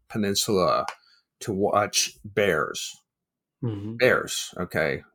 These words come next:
Speaker 1: Actually, they're called, uh, Alaska brown bears out there, but they're really grizzlies. And, uh, the purpose was to photograph them.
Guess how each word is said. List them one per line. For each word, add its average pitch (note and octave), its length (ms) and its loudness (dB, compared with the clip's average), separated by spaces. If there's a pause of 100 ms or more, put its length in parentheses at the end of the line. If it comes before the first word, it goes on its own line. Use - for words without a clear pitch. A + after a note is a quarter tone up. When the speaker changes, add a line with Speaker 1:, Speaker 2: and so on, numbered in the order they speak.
(100)
Speaker 1:
Actually, B2 600 2
they're G#2+ 240 4
called, A2 600 4 (240)
uh, G2 320 4
Alaska A2+ 400 4
brown G#2 400 2
bears C3+ 580 4 (160)
out A#2+ 140 0
there, B2 420 2 (560)
but A2 80 -4
they're A#2 120 4
really A2 260 6
grizzlies. G2 760 0 (800)
And, G2+ 600 2 (120)
uh, F2+ 440 2 (220)
the G2+ 180 -2
purpose - 500 2
was F#2+ 280 2
to - 180 -4
photograph E2+ 640 2
them. G#1 260 -8